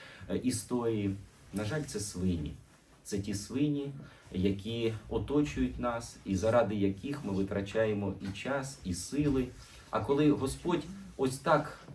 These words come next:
е, вчиняє в нашому житті, то ми жалкуємо і згодні навіть Бога вигнати з свого життя, аби залишитися з цими свинями. І нам іноді теж хочеться, коли ми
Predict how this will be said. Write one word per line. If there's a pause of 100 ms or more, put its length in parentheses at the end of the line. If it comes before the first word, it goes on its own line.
е,
вчиняє
в
нашому
житті, (240)
то
ми
жалкуємо (460)
і
згодні
навіть
Бога (220)
вигнати
з
свого
життя, (300)
аби
залишитися
з
цими
свинями. (1400)
І
нам
іноді
теж
хочеться,
коли
ми